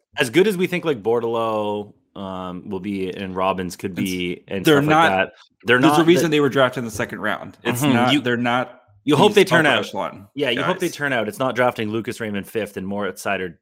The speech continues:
Speaker 1: sixth. Y-, you need another single digit pick
Speaker 2: You
Speaker 1: to,
Speaker 2: need a
Speaker 1: to, to
Speaker 2: friend.
Speaker 1: work. Yeah, you need a friend. And this is the year that there's gonna be some good friends to
Speaker 2: There's a lot of good friends for Eklund
Speaker 1: Yeah.
Speaker 2: this year. So,
Speaker 1: so it's, this is the year that,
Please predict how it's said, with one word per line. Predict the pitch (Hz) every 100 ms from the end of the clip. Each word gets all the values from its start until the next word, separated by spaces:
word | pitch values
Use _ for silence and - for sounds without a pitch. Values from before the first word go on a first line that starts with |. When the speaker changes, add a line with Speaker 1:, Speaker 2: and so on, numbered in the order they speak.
| _
Speaker 1:
sixth. | - - 98 - - -
Y-, | 95
you | - 92 117
need | 120 123 113
another | 113 110 101 90 - _ _ _ _ _ _ _ _ _ _ _
single | - 120 101
digit | 95 95 87
pick | - 92 -
Speaker 2:
You | 110
Speaker 1:
to, |
Speaker 2:
need | 120
a | 113
Speaker 1:
to, |
to | 95
Speaker 2:
friend. | 104 87
Speaker 1:
work. | 92 90 - 92
Yeah, | 110 107
you | 98 113
need | 139
a | 113
friend. | 120 98 90
And | 92
this | 104
is | 110
the | 104
year | 107 107 107
that | 98
there's | 98
gonna | 92 104
be | 101 101 90
some | - 98
good | 90 101
friends | - 95 90
to | -
Speaker 2:
There's | 92
a | 107
lot | 104 104 107
of | 107 107
good | 113 107
friends | - 104 90 98
for | - 107 98 87
Eklund | 85 107 113
Speaker 1:
Yeah. | 90
Speaker 2:
this | -
year. | 53 -
So, | - - 90
Speaker 1:
so | - 113 101
it's, | - 113 90
this | 107 131 127
is | 139
the |
year | 120 110 113 104
that, | 95 87 80